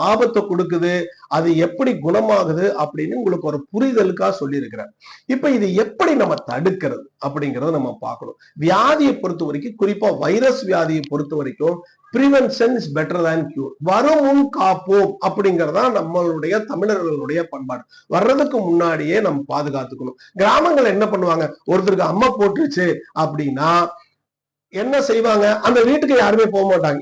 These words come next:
எப்படி போக மாட்டாங்க தெரியுங்களா? அந்த கிராமங்கள்ல, அந்த வீடுகள்ல வேப்பிலை இருக்குல்லங்க, வேப்பிலை எடுத்து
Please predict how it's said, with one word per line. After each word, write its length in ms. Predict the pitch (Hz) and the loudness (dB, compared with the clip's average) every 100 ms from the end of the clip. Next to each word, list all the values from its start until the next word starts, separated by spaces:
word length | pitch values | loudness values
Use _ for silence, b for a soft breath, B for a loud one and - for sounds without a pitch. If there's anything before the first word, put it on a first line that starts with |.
| 247 | 2
எப்படி 180 | 269 | 4
போக 160 | 320 285 | 4 4
மாட்டாங்க 260 | 262 254 240 | 4 4 2
தெரியுங்களா? 320 | 247 233 277 226 - B 220 | 2 4 2 2 -2 B -2
அந்த 120 | 240 220 | -2 0
கிராமங்கள்ல, 540 | 226 330 349 277 262 | 2 2 2 4 4
அந்த 120 | 262 220 | 4 4
வீடுகள்ல 460 | 254 311 269 233 254 214 | 4 2 2 2 2 2
வேப்பிலை 360 | 285 349 349 285 | 2 4 4 4
இருக்குல்லங்க, 380 | 240 220 214 185 151 | 4 4 2 2 2
வேப்பிலை 340 | 262 320 302 269 | 2 4 4 4
எடுத்து 220 | 240 240 | 4 2